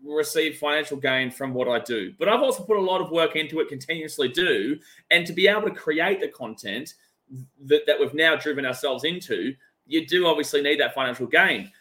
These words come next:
but that doesn't mean that that was the purpose for it. So a lot of people go into it thinking, "I wanna be famous," and they would go into it thinking, "I wanna have money."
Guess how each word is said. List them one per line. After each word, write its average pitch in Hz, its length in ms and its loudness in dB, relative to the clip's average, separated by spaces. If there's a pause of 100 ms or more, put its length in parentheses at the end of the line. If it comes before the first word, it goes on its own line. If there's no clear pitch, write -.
but - 100 -8
that 240 100 2
doesn't 208 280 -2
mean 196 180 0
that 165 140 -4
that 165 140 4
was 147 120 -2
the 143 80 -8
purpose 147 400 -4
for 190 300 0
it. - 60 -6
So 151 120 -4
a 151 40 0
lot 185 100 -4
of 233 80 -6
people 208 240 -2
go 156 200 2
into 160 200 -6
it 143 80 -2
thinking, 131 240 -6
"I 143 40 0
wanna 190 120 -2
be 135 100 -4
famous," 120 480 -2
and 117 80 -10
they 123 80 -2
would 135 140 -4
go 143 160 0
into 131 180 -8
it - 80 -6 (300)
thinking, 135 240 -8 (100)
"I 147 80 -2
wanna 165 240 0
have 120 200 0
money." 127 340 -6